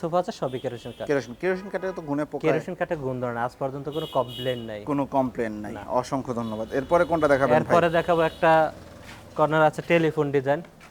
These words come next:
Speaker 2: টেলিফোন ডিজাইন কর্নার, এই যে দেখেন
Speaker 1: এই
Speaker 2: ভাই।
Speaker 1: যে এটা।
Speaker 2: খুব সুন্দর
Speaker 1: এই
Speaker 2: একটা
Speaker 1: যে
Speaker 2: কর্নার
Speaker 1: হাতলটা
Speaker 2: সোফা।
Speaker 1: টেলিফোনের মতো, এই যে ব-,
Speaker 2: জি।
Speaker 1: আমি বসে দেখাচ্ছি, এই যে
Speaker 2: জি।
Speaker 1: হাতটা
Speaker 2: টেলিফোনের
Speaker 1: টেলিফোনের
Speaker 2: মতো,
Speaker 1: মতো
Speaker 2: হ্যাঁ।
Speaker 1: একটা আলাদা একটা গেটআপ
Speaker 2: জি,
Speaker 1: আছে।
Speaker 2: এই যে সাইড লুকটা দেখেন কত সুন্দর কাঠের চাপ দিয়ে করা রয়েছে,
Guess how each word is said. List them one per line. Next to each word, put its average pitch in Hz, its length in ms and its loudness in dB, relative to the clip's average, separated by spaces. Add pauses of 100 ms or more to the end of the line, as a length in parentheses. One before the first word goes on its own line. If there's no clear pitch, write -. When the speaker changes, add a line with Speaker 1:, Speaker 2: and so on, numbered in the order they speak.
(160)
Speaker 2:
টেলিফোন 170 440 2
ডিজাইন 147 360 2
কর্নার, 135 380 0
এই 160 200 0
যে 147 140 2
দেখেন 123 180 -2
Speaker 1:
এই 120 60 -4
Speaker 2:
ভাই। 143 140 0
Speaker 1:
যে 143 60 -2
এটা। 131 200 -4 (280)
Speaker 2:
খুব 202 180 0
সুন্দর 214 580 4
Speaker 1:
এই 175 100 10
Speaker 2:
একটা 170 120 6
Speaker 1:
যে 170 60 8
Speaker 2:
কর্নার 156 180 6
Speaker 1:
হাতলটা 165 260 0
Speaker 2:
সোফা। - 100 0
Speaker 1:
টেলিফোনের 160 500 2
মতো, 170 160 2
এই 165 60 6
যে 151 100 -2
ব-, 135 80 -6
Speaker 2:
জি। 135 100 0 (120)
Speaker 1:
আমি 147 140 -2
বসে 160 380 4
দেখাচ্ছি, 160 300 0
এই 175 180 2
যে 156 40 -2
Speaker 2:
জি। 147 80 -6
Speaker 1:
হাতটা 139 280 -2
Speaker 2:
টেলিফোনের - 1120 -8
Speaker 1:
টেলিফোনের 151 300 4
Speaker 2:
মতো, 147 100 0
Speaker 1:
মতো 147 100 -4
Speaker 2:
হ্যাঁ। 120 120 -2
Speaker 1:
একটা 143 240 2
আলাদা 139 260 0
একটা 143 140 -4
গেটআপ 127 340 -4 (100)
Speaker 2:
জি, 127 80 0
Speaker 1:
আছে। 117 240 -8
Speaker 2:
এই 127 80 0
যে 127 60 0
সাইড 147 300 6
লুকটা 151 260 2
দেখেন 120 280 0
কত 143 180 -4 (160)
সুন্দর 127 220 -4 (100)
কাঠের 131 300 2
চাপ 135 200 2 (100)
দিয়ে 131 200 -2
করা 131 160 0
রয়েছে, 139 320 -2